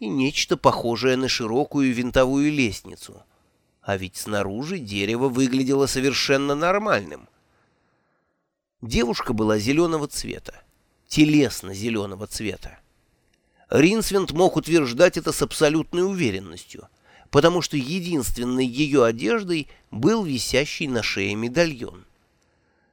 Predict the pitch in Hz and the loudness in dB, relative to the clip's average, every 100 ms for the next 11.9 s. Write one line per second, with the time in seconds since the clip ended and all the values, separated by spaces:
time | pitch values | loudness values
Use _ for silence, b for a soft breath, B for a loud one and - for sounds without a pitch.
0 | _ 110 139 160 180 131 170 165 160 156 | _ 0 4 8 8 8 0 2 4 4
1 | 156 202 175 - 131 135 123 - 151 139 | 4 4 2 0 -4 -2 -2 0 0 0
2 | 151 151 156 151 156 143 92 - - - | -2 -4 -2 -2 -2 -4 -4 -6 -10 -14
3 | _ _ _ _ _ - 113 156 143 143 | _ _ _ _ _ 0 6 8 8 4
4 | 131 131 135 135 135 127 143 147 - 208 | 4 2 2 2 2 4 2 2 -2 -4
5 | - - - - 139 - 127 131 139 127 | -4 -18 -18 -8 -6 -4 0 2 4 2
6 | 110 110 107 131 131 131 101 85 80 - | 2 2 2 -4 -4 -2 -2 -4 -10 -16
7 | - _ _ _ _ _ _ _ _ - | -20 _ _ _ _ _ _ _ _ -2
8 | 117 127 107 120 117 - 135 156 147 101 | 0 0 -4 -6 -8 -4 0 2 2 2
9 | - 120 117 131 131 127 - 123 - 110 | -2 -4 -2 0 0 0 -2 -2 -2 -2
10 | 151 139 143 139 160 160 120 110 110 123 | -2 -2 0 0 2 6 6 6 2 -2
11 | 104 113 107 127 139 190 160 131 120 | -2 -4 -4 -2 0 -2 -2 -4 -4